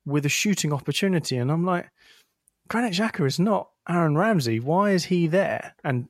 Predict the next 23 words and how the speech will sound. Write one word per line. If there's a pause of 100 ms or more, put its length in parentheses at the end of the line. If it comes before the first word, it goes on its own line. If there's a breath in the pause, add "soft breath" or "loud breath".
Aaron
Ramsey
missed
plenty
of
opportunities
too.
But,
uh, (920 loud breath)
I
was
like,
"What
is
he
doing
there?"
He's
not
known
for
goal
scoring.